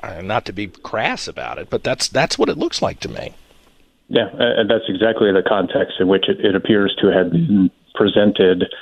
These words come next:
Speaker 2: Um, you know,
Speaker 1: Have
Speaker 2: number,
Speaker 1: you
Speaker 2: number
Speaker 1: talked to
Speaker 2: one,
Speaker 1: the
Speaker 2: I think the
Speaker 1: principal or, or any of the
Speaker 2: No,
Speaker 1: teachers?
Speaker 2: I, I, I, I haven't. You know, I've, I've, I've tried to maintain the confidentiality of the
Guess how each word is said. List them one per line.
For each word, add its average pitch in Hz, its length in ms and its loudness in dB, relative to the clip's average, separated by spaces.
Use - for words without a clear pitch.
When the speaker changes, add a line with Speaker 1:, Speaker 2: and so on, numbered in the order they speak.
Speaker 2:
Um, 92 720 2
you 127 100 4
know, 107 60 4
Speaker 1:
Have 101 80 4
Speaker 2:
number, 120 180 4
Speaker 1:
you 147 60 0
Speaker 2:
number 139 160 6
Speaker 1:
talked 120 160 6
to 127 80 6
Speaker 2:
one, 117 100 2
Speaker 1:
the 104 60 2
Speaker 2:
I 170 80 2
think 127 100 0
the - 100 0
Speaker 1:
principal 151 240 2
or, 85 180 -6
or 104 180 4
any 117 160 -6
of 127 60 -2
the 113 80 -4
Speaker 2:
No, 151 180 4
Speaker 1:
teachers? 151 220 2
Speaker 2:
I, 151 180 0
I, - 220 -4
I, 127 300 0
I - 20 2
haven't. 117 420 0
You 120 80 -2
know, 113 160 4
I've, 113 260 2
I've, - 60 -4
I've 120 160 2
tried 120 280 4
to 107 260 6
maintain 113 400 4
the 107 80 2
confidentiality 107 920 4
of 98 120 0
the - 80 -14